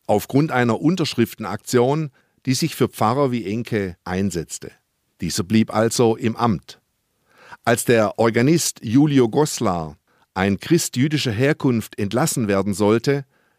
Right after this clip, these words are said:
setzte sich Enke für dessen Weiterbeschäftigung ein, was allerdings nur zeitweise gelang. Die klare Positionierung von Enke führte dazu,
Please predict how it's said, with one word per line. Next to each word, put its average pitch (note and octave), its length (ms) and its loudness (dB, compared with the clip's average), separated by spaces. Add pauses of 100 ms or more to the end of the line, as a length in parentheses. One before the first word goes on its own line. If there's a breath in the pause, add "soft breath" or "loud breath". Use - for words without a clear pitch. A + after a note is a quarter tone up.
(140)
setzte D3 420 0
sich G#2+ 300 -4
Enke C3 380 2
für D3+ 160 0
dessen C#3 280 0
Weiterbeschäftigung G#2+ 1000 -2
ein, B2 420 -4 (280)
was G2+ 280 2
allerdings B2 580 0
nur A#2+ 280 2
zeitweise G#2 640 0
gelang. D2+ 480 -8 (1400 loud breath)
Die A#2 80 2
klare D3+ 340 4
Positionierung D3 800 2
von A#2+ 200 -2
Enke C3+ 480 0
führte D#3+ 400 2
dazu, B2 580 -2